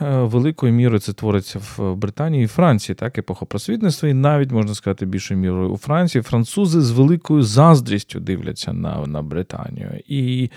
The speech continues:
і це великою, ця британофілія,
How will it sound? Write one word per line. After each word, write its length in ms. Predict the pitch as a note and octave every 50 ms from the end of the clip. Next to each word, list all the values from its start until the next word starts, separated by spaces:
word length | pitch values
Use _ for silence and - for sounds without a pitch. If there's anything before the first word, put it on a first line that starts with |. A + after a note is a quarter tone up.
| - - - - - -
і 80 | -
це 180 | A#2+ - - E3+
великою, 460 | D#3 C#3+ C#3 C#3 D3 C#3 - C3 A#2
ця 280 | A#2 - C3+ C3 C3 C3
британофілія, 1500 | B2+ B2+ A2+ C3 B2+ A#2+ - C#3 C3 C3 C3 A#2+ - - - C#3 B2+ B2+ C3+ D#3 F#3 G3 F#3+ F3 D#3+ D3 C3 B2 A#2